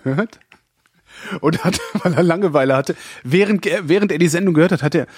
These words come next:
hat er mich über Porridge belehrt, über, über Threema, also über Kurznachrichten. So, <laughs> Idiot! <laughs>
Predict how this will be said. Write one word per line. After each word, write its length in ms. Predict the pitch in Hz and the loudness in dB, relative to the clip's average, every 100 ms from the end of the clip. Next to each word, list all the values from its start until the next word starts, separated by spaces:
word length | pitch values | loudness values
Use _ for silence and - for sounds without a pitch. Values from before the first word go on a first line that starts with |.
| - - - | -20 -20 -10
hat 120 | 139 175 | -2 2
er 60 | |
mich 140 | 156 147 | 2 0
über 180 | 156 | -2
Porridge 440 | 151 - 180 156 - | -2 0 0 0 -2
belehrt, 460 | - 135 123 127 - | -2 2 4 2 -2
über, 340 | 127 131 123 | -6 -4 -4
über 200 | 139 127 | -4 -6
Threema, 400 | - - 165 135 | -6 -2 -2 0
also 180 | 117 117 | -4 -2
über 120 | 127 | -2
Kurznachrichten. 680 | - - 214 - 135 127 120 - - | -2 -2 -4 -2 -4 -4 -8 -8 -2
So, 80 | |
<laughs> 1040 | 208 226 - 214 - - - 208 - 247 262 | 0 0 0 -2 -2 -2 0 0 0 -6 -6
Idiot! 600 | 202 202 214 208 214 214 269 269 - | -4 0 2 2 2 0 -4 -2 0
<laughs> 240 | - 311 | 0 2